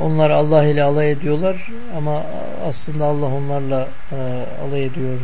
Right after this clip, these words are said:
gibi. Oradaki, e, mesela ve mekeru ve mekerullah. Onlar, e, hile yapıyorlar ama aslında hile yapan Allah'tır.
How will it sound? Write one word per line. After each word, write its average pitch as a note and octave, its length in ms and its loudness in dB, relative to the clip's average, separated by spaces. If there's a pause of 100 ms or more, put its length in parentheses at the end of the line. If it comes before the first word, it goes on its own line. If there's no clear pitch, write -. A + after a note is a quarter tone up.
gibi. E3+ 160 -2
Oradaki, F3 680 2 (840)
e, C#3 580 -2 (1080)
mesela D3+ 360 0
ve E3+ 80 4
mekeru D#3+ 540 2
ve D#3 60 2
mekerullah. C#3+ 720 0 (480)
Onlar, D#3 500 2 (600)
e, C3+ 380 -2 (120)
hile D#3+ 220 4
yapıyorlar E3 540 4
ama E3+ 240 4
aslında E3+ 580 2
hile E3 280 4
yapan E3 320 4
Allah'tır. D#3 680 2